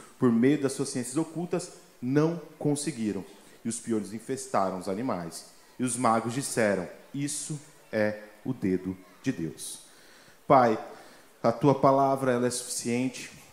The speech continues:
ela é única para tocar os nossos corações. E eu te peço no nome de Jesus,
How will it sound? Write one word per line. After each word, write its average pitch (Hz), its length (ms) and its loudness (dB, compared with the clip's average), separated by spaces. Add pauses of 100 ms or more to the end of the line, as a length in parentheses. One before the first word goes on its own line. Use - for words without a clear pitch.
ela 107 140 0
é 107 60 4
única 127 320 0
para - 160 -4
tocar 113 240 0
os 107 120 2
nossos 104 220 -6
corações. 123 600 -2
E - 20 2
eu 147 60 2
te 147 100 -6
peço 127 400 0
no 127 100 -4
nome 120 240 -2
de 117 120 -12
Jesus, 107 520 -4